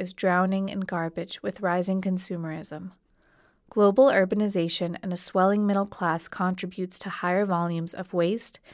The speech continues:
and increasing costs due to regulations. Few communities have tolerance for landfills or toxic fumes associated with incinerators.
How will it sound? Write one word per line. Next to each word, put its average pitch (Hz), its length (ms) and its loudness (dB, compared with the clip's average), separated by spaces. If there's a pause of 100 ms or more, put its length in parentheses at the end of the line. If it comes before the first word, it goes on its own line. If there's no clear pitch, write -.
(140)
and 196 140 -2
increasing 208 580 -2
costs - 760 -2
due 185 240 -4
to 185 140 -6
regulations. 175 920 -6 (880)
Few 269 260 0
communities 190 680 2
have 180 180 -4
tolerance 185 500 0
for 196 140 0
landfills 165 760 -2 (300)
or 208 80 -2
toxic 185 520 -2
fumes 175 560 -4
associated 180 680 -2
with 180 180 -4
incinerators. 170 920 -8